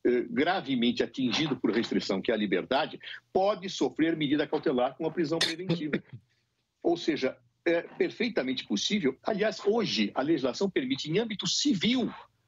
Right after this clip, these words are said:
a, a prisão de passaportes. Claro, em âmbito civil, não estou falando de penal. Ou seja, a própria lei diz claramente que medidas cautelares têm que ser tomadas efetivamente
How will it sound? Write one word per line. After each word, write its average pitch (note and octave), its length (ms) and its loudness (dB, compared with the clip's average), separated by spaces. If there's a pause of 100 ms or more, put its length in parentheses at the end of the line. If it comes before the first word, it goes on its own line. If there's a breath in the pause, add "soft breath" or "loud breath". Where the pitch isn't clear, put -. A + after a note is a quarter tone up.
(400)
a, D3+ 260 2 (180)
a C#3+ 280 0
prisão C3+ 400 0
de C3 80 2 (120)
passaportes. - 800 -4 (500)
Claro, D3+ 220 0
em C#3 80 -4
âmbito D3 160 -2
civil, B3+ 420 0
não F#2 120 -6
estou - 180 -10
falando A2+ 200 2
de D#3 60 0
penal. D3+ 300 -2 (300 loud breath)
Ou F#3 140 4
seja, F#2+ 480 0
a - 100 4
própria A3+ 320 0
lei D3+ 220 0
diz G#2 360 0 (240 loud breath)
claramente A2 840 0 (220 loud breath)
que D3+ 260 0 (220)
medidas F3 500 2
cautelares G2 720 0
têm F3+ 200 -2
que - 80 -10
ser D#3 300 0
tomadas - 840 -2
efetivamente B2 1400 0